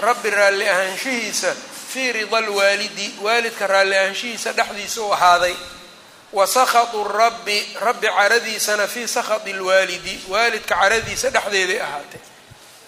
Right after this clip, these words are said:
Oo yacni Rabbi raalli ahaanshihiisu waxay ku jirtaa waalidka raalli ahaanshihiisa.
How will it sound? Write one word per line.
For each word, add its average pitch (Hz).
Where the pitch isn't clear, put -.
Oo 226
yacni 214
Rabbi 226
raalli 220
ahaanshihiisu 214
waxay 196
ku 269
jirtaa 220
waalidka 220
raalli 180
ahaanshihiisa. -